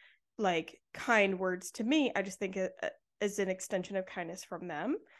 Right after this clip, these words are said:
Um, but I don't know, you know, you never know if, if it's, if it's also taken that way. I also,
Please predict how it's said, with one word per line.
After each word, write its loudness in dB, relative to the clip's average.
Um, 8
but 6
I 10
don't 8
know, 6
you 0
know, 4
you 4
never 2
know 4
if, -4
if -2
it's, -2
if 0
it's -6
also -6
taken -6
that -6
way. -6
I 0
also, 2